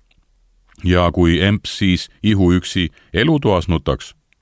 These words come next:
No ma ei pruugiks seda teada." "Või niimoodi," ütles Kimberly naine. Tal hakkas sees kripeldama,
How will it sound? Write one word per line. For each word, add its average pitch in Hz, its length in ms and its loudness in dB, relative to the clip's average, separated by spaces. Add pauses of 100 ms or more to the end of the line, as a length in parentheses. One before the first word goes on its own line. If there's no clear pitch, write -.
(760)
No 73 140 -2
ma 78 180 0
ei 82 60 0
pruugiks 110 420 -2
seda 123 220 -2
teada." 113 360 -4 (1400)
"Või 113 280 2
niimoodi," 76 560 0 (440)
ütles 82 400 -4
Kimberly 110 480 -2
naine. 65 360 -2 (1300)
Tal 117 180 0
hakkas 151 420 -4
sees 147 400 0
kripeldama, 73 720 -2